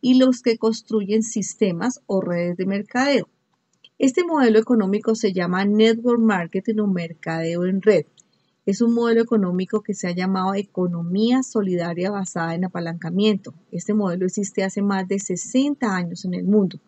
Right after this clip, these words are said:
pero desafortunadamente hay muchas personas que lo han malinterpretado y por eso hay personas que ya no confían en este tipo de negocios.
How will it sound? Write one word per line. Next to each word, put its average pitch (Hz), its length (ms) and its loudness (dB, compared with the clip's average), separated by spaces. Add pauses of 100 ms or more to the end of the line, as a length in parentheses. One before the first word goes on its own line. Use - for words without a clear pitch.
(540)
pero 311 180 2
desafortunadamente 233 1200 0
hay 196 120 0
muchas 247 540 4
personas 208 520 -2
que 190 220 -2
lo 190 240 0
han 214 200 4
malinterpretado 202 1160 0 (420)
y 247 140 4
por 233 240 4
eso 196 240 2
hay 196 80 -2
personas 190 520 -4
que 185 140 -6
ya 170 220 -6
no 170 100 -8
confían 180 720 -4 (340)
en 180 180 -2
este 170 260 -6
tipo 175 340 -6
de 165 100 -2
negocios. 170 640 -2